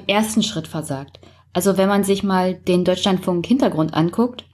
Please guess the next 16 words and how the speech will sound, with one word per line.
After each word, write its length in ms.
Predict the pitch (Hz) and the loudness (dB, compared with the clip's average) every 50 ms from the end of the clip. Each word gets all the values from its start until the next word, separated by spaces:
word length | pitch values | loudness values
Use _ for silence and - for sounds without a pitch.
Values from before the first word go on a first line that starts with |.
| _ _ - | _ _ -2
dann 240 | 208 196 196 202 196 | 0 2 2 2 2
ging 140 | 220 214 208 | 2 2 2
es 120 | 190 196 | 2 2
hauptsächlich 360 | 208 196 - 190 190 196 190 190 | 2 0 2 2 2 2 2 2
darum, 440 | 190 185 180 190 190 185 - - - | 0 0 2 0 -2 -2 -2 -4 -2
dass 260 | - 175 170 - - | -2 -2 -2 -2 0
da 200 | - 185 180 175 | 0 2 2 2
in 260 | - - - 180 190 180 | 2 2 2 2 2 4
der 180 | 175 - - | 2 4 2
Aufnahmestelle, 960 | 170 185 - 196 180 180 185 180 160 - - - - - - - 175 170 185 | 0 0 2 2 4 4 2 0 0 -4 -8 -8 -6 -6 -2 -2 -2 0 0
in 60 | 185 180 | -2 -2
der 100 | 170 165 | -2 -2
zentralen 480 | - 180 175 165 - 185 185 196 202 | -2 -2 -2 -2 -4 -6 -6 -6 -4
Aufnahmestelle, 640 | - - - 180 175 175 170 - 180 175 180 175 170 | -6 -6 -4 -4 -4 -4 -4 -4 -4 -4 -4 -6 -4
die 180 | - 180 175 | -4 -2 0
Leute 400 | 175 180 175 175 175 190 175 175 | 0 0 0 0 -2 -2 -6 -6